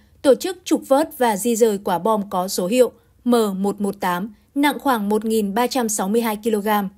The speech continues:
Trước đó, vào khoảng mười bảy giờ ba mươi ngày hai mươi mốt tháng mười, người dân làm nghề trải lưới phát hiện một quả bom cách trụ số chín của cầu Long Biên khoảng hai trăm mét về phía hạ lưu nên báo cáo cho cơ quan chức năng.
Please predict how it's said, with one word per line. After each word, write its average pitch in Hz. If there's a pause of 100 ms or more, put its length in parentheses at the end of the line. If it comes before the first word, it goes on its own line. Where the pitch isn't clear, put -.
(440)
Trước 302
đó, 208 (220)
vào 285
khoảng 247
mười 214
bảy 208
giờ 208
ba 214
mươi 214 (220)
ngày 233
hai 214
mươi 208
mốt 247
tháng 196
mười, 208 (320)
người 269
dân 285
làm 254
nghề 220
trải 208
lưới 190 (200)
phát 285
hiện 262
một 214
quả 196
bom 208 (240)
cách 330
trụ 294
số 196
chín 190
của 254
cầu 202
Long 208
Biên 214 (180)
khoảng 247
hai 240
trăm 247
mét 285
về 233
phía 196
hạ 214
lưu 226 (240)
nên 233
báo 196
cáo 185
cho 233
cơ 202
quan 208
chức 269
năng. 226